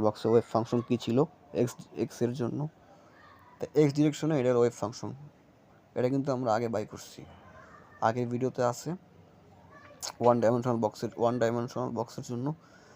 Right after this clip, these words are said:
তারপরে ওয়াই এর মান root two by b sin n pi y, z root two by c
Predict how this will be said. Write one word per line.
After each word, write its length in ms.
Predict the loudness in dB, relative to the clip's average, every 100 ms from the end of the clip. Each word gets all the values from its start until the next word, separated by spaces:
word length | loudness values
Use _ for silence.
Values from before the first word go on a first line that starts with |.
| -20 -14
তারপরে 280 | -14 -6 -2 2
ওয়াই 180 | 4 4 2
এর 60 | 0
মান 140 | 0 -2 -6 -16 -20 -20 -20 -20 -20 -20 -20 -6
root 140 | -6 -4
two 100 | -2 0
by 100 | 0 -2
b 20 | -10 -12 -14 -20 -20 -20 -20 -20 _ _ -20 -20 -10
sin 280 | -8 -8 -10 -16 -20 -20 -20 _ -12 -8
n 40 | -8 -10 -10
pi 120 | -10 -10 -12
y, 40 | -14 -20 -20 -20 -20 -20 -20 -20 _ -20 -20 -20 -20 -20 -20 -20 -20 -20 _ _ -20 -20 -20 -20 -12
z 40 | -8 -8 -10 -20 -20 -20 -20 -20 -20 -20 -20 -20 -18
root 160 | -18 -14
two 100 | -10 -6
by 100 | -8
c 20 | -10